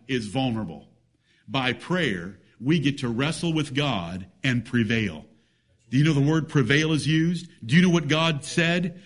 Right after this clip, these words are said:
For those of you that are familiar with U F C or M M A fighting, God tapped out. God cried, "Uncle."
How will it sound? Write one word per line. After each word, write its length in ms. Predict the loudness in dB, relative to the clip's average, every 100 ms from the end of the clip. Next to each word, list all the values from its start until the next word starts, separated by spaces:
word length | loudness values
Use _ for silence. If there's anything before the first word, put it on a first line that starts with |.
| -2
For 120 | 2
those 240 | 4 4 2
of 100 | 2
you 120 | 2
that 100 | 2
are 80 | 0
familiar 520 | 0 2 4 2 2
with 180 | 0 2
U 200 | 2 2
F 120 | 0
C 360 | -2 0 2
or 200 | 2 0 -8 -20 _ _
M 200 | 2 4
M 220 | 4 4 2
A 220 | 2 2
fighting, 640 | 0 0 2 2 0 -6 -14 _ -2
God 480 | 0 2 -2 -4
tapped 380 | -2 -2 -2 -2
out. 380 | -4 -4 -8 -14 _ _ _ _ _ _ _ _ _ _ _ _ _ _ _ _
God 320 | 2 4 4 4
cried, 320 | 4 6 6
"Uncle." 480 | 6 4 -4 -10